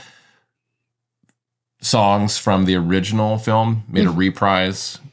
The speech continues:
Speaker 1: in this film. And then there, of course, there was, there was new songs. I didn't know that it was gonna be a musical going into it.
Speaker 2: I, I did know only because, um,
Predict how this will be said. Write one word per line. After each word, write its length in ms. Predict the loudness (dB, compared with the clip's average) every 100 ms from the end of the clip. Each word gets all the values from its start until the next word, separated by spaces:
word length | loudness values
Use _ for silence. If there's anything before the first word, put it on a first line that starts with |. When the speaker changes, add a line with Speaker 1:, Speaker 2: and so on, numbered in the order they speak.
| _
Speaker 1:
in 160 | -2
this 220 | 0 -2 -2
film. 440 | -2 -2 -2 -4 -4
And 320 | -2 0 0
then 120 | 0
there, 120 | 0
of 80 | -2
course, 200 | -6 -6
there 100 | -4
was, 220 | -6 -6
there 200 | -8 -6
was 160 | -6 -2
new 120 | -2
songs. 280 | 0 0 -2 0
I 200 | 0 2
didn't 220 | 0 2
know 140 | 2
that 100 | 2
it 40 | -2
was 140 | -4
gonna 160 | -4 -2
be 100 | -2
a 40 |
musical 400 | 0 -2 -2 -6
going 260 | -4 -4 -2
into 220 | -4 -6
it. 120 | -10 -10 -14 -14 -6
Speaker 2:
I, 340 | -2 -2 -4 -8 _
I 220 | 0 0
did 320 | -2 -2 0 0
know 300 | 2 0 0
only 380 | 0 0 2 0
because, 960 | 0 -2 -4 -2 0 0 -2 -4 -10 -12 -4
um, 560 | -2 0 -2 -4 -6